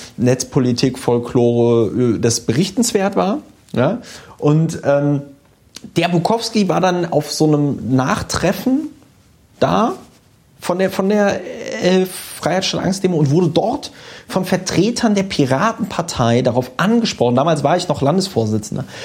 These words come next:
von Vertretern der Piratenpartei darauf angesprochen, ob das denn jetzt sein eigenes Ding wäre oder ob das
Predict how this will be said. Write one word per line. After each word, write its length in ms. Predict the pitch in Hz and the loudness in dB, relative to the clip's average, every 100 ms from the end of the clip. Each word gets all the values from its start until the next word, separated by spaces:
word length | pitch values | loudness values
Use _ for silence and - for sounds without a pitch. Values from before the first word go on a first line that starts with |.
| - - | -14 -2
von 160 | 139 | 0
Vertretern 520 | 139 147 - 214 233 | 0 0 -2 0 0
der 60 | 196 | 0
Piratenpartei 720 | - 143 107 123 - 190 185 | 0 0 0 0 -4 -2 -2
darauf 260 | 170 131 - | 0 -4 -4
angesprochen, 720 | - 226 254 - - 143 196 196 - - | 0 0 0 -2 -2 0 0 -2 -8 -6
ob 180 | - 165 | -6 -4
das 180 | 175 170 | -2 -2
denn 160 | 165 156 | 0 2
jetzt 320 | 160 165 - | 2 -2 -2
sein 220 | 135 131 - | 0 0 0
eigenes 600 | 160 220 226 226 220 - | 0 0 0 0 -2 -2
Ding 260 | 190 226 | 2 2
wäre 380 | 208 208 202 - | 2 0 0 0
oder 420 | 165 208 196 - | 0 2 0 0
ob 220 | 185 - - | -4 -2 -2
das 400 | 190 - - | -2 -2 -6